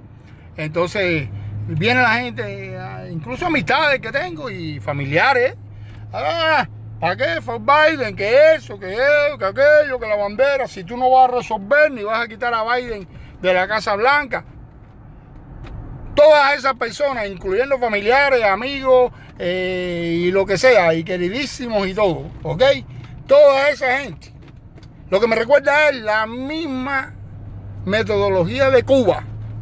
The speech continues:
Es decir, "Ah, ¿para qué vas a hablar si de todos modos tú no vas a tumbar a Fidel?". Exactamente el mismo discurso pioneril, moncadista,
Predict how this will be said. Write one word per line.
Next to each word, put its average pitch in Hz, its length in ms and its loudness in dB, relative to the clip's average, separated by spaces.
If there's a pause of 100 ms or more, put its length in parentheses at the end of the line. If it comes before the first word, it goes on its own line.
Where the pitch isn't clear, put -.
Es 226 220 -2
decir, 202 160 -8 (220)
"Ah, 311 320 4
¿para 160 140 -2
qué 180 80 -6
vas 254 160 4
a 277 120 6
hablar 285 340 2
si 196 180 -12
de 185 140 -4
todos 240 140 -4
modos 269 380 4
tú 233 100 -10
no 247 140 -2
vas 254 160 6
a 247 40 -2
tumbar 254 320 2
a 254 80 2
Fidel?". 247 440 -2 (640)
Exactamente 226 800 -2
el 190 60 -2
mismo 240 380 -6
discurso 214 600 -6 (380)
pioneril, 220 800 0 (840)
moncadista, 202 880 0